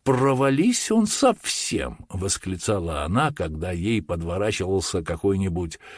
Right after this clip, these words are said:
злополучный гребец. «Почему он не смотрит, куда идёт?»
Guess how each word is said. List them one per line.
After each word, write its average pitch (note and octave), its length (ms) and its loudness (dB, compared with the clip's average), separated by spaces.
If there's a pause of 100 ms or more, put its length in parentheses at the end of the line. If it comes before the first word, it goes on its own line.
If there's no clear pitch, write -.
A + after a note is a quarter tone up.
(160)
злополучный G2+ 960 0
гребец. F#2 640 -6 (300)
«Почему D#4 460 6
он F3 200 6
не F3 80 4
смотрит, E3 640 0
куда C3 420 2
идёт?» G#2+ 500 -2